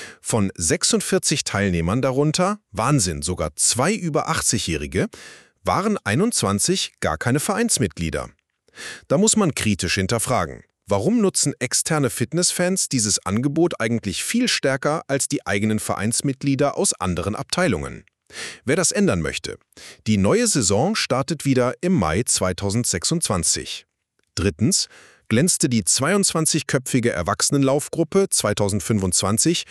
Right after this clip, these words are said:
durch ein maßgeschneidertes zehn Kilometer Training und riesige Teamerfolge. Durch eine echt individuelle Trainerbetreuung wurden Highlights wie der Spreewaldlauf-Halbmarathon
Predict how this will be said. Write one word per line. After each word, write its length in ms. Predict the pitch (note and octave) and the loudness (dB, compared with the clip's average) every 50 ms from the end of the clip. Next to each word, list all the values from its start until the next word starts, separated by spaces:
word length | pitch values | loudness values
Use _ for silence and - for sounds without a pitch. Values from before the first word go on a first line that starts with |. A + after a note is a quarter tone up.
| - - - - _ | -16 -20 -20 -2 _
durch 300 | D#3 D#3+ B2+ - - - | 2 2 2 2 0 0
ein 160 | G#2 G2+ F#2+ | 2 2 4
maßgeschneidertes 1120 | F2+ F#2 A#2+ E3+ - - - - D3 - - C3 B2 B2 B2 A#2+ A2 - B2+ - - - | 4 4 4 2 2 0 0 0 0 0 0 0 2 2 2 2 2 0 0 0 0 0
zehn 360 | - - - - F#3+ G3+ F#3+ | 0 0 2 4 2 2 0
Kilometer 560 | - - F3 D#3 D3 A#2 G#2 G#2 - - G#2 F#2 | 0 0 2 2 4 4 4 2 2 0 -2 -2
Training 420 | - - A#2+ B2 B2+ C3+ C#3 C3+ - - - - _ | 0 2 2 4 4 2 2 0 -4 -8 -16 -6 _
und 180 | - C#3+ C3 - G2+ - | 0 0 0 0 0 2
riesige 400 | C3 E3+ F3+ D#3+ E3 C#3+ D3+ C3+ | 2 2 4 2 2 2 0 0
Teamerfolge. 800 | - - G3 G3 F3+ A2 F#2+ - - - D2 D2 C2+ A#1 G#1+ - _ _ _ - - - - - - - - _ - | 0 0 2 0 0 0 -2 -2 -2 -2 -2 -2 -4 -8 -12 -16 _ _ _ -18 -16 -16 -16 -16 -20 -20 -14 _ 0
Durch 220 | A#2 A2+ - - | 0 2 2 2
eine 260 | A2 G#2+ G2+ G2+ - | 2 2 2 2 2
echt 240 | - F#3 - - - - - | 0 -2 -2 -4 -8 -2 2
individuelle 720 | F3 G3 G#3+ G#3 F3+ D#3+ D3+ C3 A#2+ - A2+ G#2+ G#2 - | 2 4 4 4 2 2 2 2 2 2 2 0 0 0
Trainerbetreuung 880 | - - A2 G#2+ B2+ D3+ D#3 F3 - - - D#3 D#3+ D#3+ E3 E3+ D#3+ - - - - - | 0 0 2 2 2 2 0 -2 -2 0 0 2 2 2 0 -2 -4 -8 -16 -20 -8 -2
wurden 320 | A#2+ B2 C3 C3 A2 F2+ | 0 2 2 2 0 2
Highlights 500 | A#2+ C#3 E3 D3 G#2 F2+ F2+ - - - | 2 2 4 4 2 2 0 0 0 0
wie 140 | G#2+ G#2 G#2 | 2 2 2
der 140 | F2 F2+ E2 | 2 0 0
Spreewaldlauf-Halbmarathon 1500 | - - - B2+ C#3+ D3+ D3 C#3+ C3 - C3 A#2+ B2+ B2 - - - A2+ C#3 - D3+ D3 C#3+ D3+ D3+ - - D#3+ D#3+ E3+ | -2 -2 0 0 2 2 2 2 2 2 2 2 2 0 -2 0 0 0 0 2 0 0 2 2 0 0 0 0 0 0